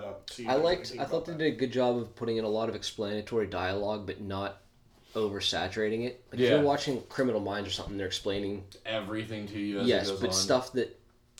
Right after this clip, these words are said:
Speaker 2: other agents would know anyways.
Speaker 3: Yeah.
Speaker 2: Whereas this, I felt like they did a good job, like I just said, of, uh, doing that so that you know, but it's not overly done so that, like,
Speaker 3: Yeah,
Speaker 2: other
Speaker 3: it's,
Speaker 2: characters
Speaker 3: it's not like
Speaker 2: wouldn't.
Speaker 3: Morpheus talking to Trinity about stuff that they both already
Speaker 2: Right.
Speaker 3: clearly know.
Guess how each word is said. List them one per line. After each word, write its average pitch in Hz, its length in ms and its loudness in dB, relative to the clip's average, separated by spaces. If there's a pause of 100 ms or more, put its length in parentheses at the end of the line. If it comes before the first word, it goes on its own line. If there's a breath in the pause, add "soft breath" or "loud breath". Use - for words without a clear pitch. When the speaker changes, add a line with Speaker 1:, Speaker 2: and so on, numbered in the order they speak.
(140)
Speaker 2:
other 107 280 0
agents 98 400 -2
would 92 140 -4
know 92 200 -2
anyways. 98 600 -2
Speaker 3:
Yeah. 113 280 0 (180)
Speaker 2:
Whereas 113 300 4
this, 117 280 4
I 101 60 -10
felt 104 240 -4
like 104 140 -4
they 104 100 -4
did 98 180 -2
a - 20 -2
good 95 140 -4
job, 92 440 -4
like 98 120 -8
I 95 60 -4
just 90 160 -8
said, 90 280 -6 (380)
of, 92 400 -2 (840 loud breath)
uh, 92 360 -4 (720 soft breath)
doing 127 260 6
that 135 140 0
so 110 120 -6
that 95 100 -2
you 107 260 0
know, 131 260 4
but 110 140 0
it's - 140 -6
not 104 300 -4
overly 95 460 0
done 92 340 -4
so 90 160 -10
that, 85 220 -6 (560)
like, 117 100 -4
Speaker 3:
Yeah, 120 100 -2
Speaker 2:
other 120 100 6
Speaker 3:
it's, 101 100 0
Speaker 2:
characters 113 220 4
Speaker 3:
it's 151 40 0
not 151 120 6
like 139 140 6
Speaker 2:
wouldn't. 120 120 4
Speaker 3:
Morpheus 120 480 4
talking 117 380 2
to 104 80 -6
Trinity 110 520 -2
about 104 300 2
stuff 107 280 -2
that 110 120 -2
they 110 140 -2
both 101 440 -6
already 101 380 0
Speaker 2:
Right. 107 160 4
Speaker 3:
clearly 104 300 0
know. 95 400 -4